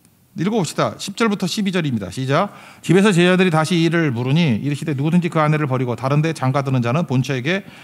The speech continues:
간음을 행하며 또 아내가 남편을 버리고 다른 데로 시집가면 간음을 행함이니라." 그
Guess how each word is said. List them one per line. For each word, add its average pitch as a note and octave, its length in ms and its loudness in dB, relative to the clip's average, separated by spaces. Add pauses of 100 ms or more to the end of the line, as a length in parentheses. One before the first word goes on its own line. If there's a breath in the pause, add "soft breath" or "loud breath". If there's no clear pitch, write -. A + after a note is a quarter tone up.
(120)
간음을 D3 340 0
행하며 A2 520 -2
또 D3 100 -4
아내가 D#3 220 0
남편을 C#3+ 300 0
버리고 C3 200 -2
다른 B2 180 -4
데로 B2+ 100 -6
시집가면 C3+ 600 -4 (320 loud breath)
간음을 A#2+ 360 2
행함이니라." G2+ 920 -6 (1120 loud breath)
그 - 40 -18